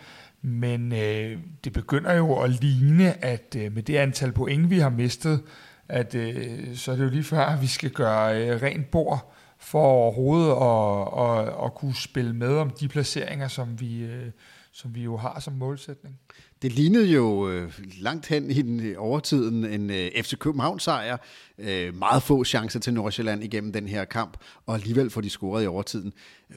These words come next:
Speaker 2: Hvor skuffet er du over, øh, et et-resultatet?
Speaker 1: Jamen, jeg, jeg, jeg er simpelthen,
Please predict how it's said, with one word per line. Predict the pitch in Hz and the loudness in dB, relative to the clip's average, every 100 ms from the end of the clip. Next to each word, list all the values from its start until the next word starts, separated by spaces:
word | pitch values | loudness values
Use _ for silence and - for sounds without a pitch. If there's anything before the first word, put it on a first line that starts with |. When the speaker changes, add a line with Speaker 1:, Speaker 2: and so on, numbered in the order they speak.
| - | -12
Speaker 2:
Hvor | 104 | -4
skuffet | - - 127 139 | -2 0 4 6
er | 117 | 6
du | 123 | 4
over, | 117 117 | 2 2
øh, | 117 101 | 2 0
et | 92 113 | -2 -4
et-resultatet? | 117 113 107 - 110 101 113 _ - | -4 -4 -6 -6 -6 -6 -12 _ -16
Speaker 1:
Jamen, | 120 | -12
jeg, | 123 - - | -10 -12 -12
jeg, | 143 170 | -12 -10
jeg | 143 | -8
er | |
simpelthen, | 131 165 151 190 | -8 -4 -4 -4